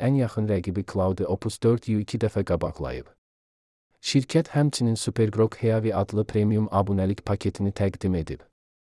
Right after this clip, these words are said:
Bu abunəlik paketi ayda üç yüz dollar dəyərindədir və istifadəçilərə Grok dörd Heavy-yə erkən çıxış imkanı, əlavə funksiyalar və gələcək yeniliklərə əvvəlcədən baxış imkanları təqdim edir.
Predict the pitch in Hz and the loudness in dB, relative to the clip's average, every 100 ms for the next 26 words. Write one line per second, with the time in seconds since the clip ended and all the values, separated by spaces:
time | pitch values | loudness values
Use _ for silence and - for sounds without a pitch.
0 | _ _ _ _ _ 147 135 123 110 107 | _ _ _ _ _ 4 4 4 2 0
1 | 110 - 110 - 101 107 110 107 110 120 | 0 -2 -2 0 -2 2 2 2 0 0
2 | 135 120 - 107 107 107 98 95 92 92 | 0 0 2 2 2 2 2 2 0 0
3 | 90 87 92 95 90 - 104 98 95 - | 0 -2 -2 -2 -2 -4 -2 0 -2 -2
4 | 98 95 98 101 110 - 117 127 - 110 | 0 0 0 2 0 2 0 0 0 -2
5 | 101 95 95 92 98 107 104 - 104 - | 0 0 0 0 -2 -2 -2 -4 -6 -2
6 | 95 - 95 95 92 95 98 98 113 - | -2 -2 -2 -2 -4 -2 -2 0 -2 -2
7 | 110 - 98 90 95 104 104 101 92 110 | -4 -2 -2 0 0 0 0 0 0 -2
8 | 107 110 107 98 101 95 107 101 110 107 | -2 -2 0 -2 -2 0 0 0 -2 -2
9 | 104 110 104 - 110 107 101 98 92 95 | 0 0 0 -2 -2 -4 -2 -2 0 0
10 | 98 101 92 92 87 69 67 - | 0 -2 -2 -2 -2 -4 -8 -14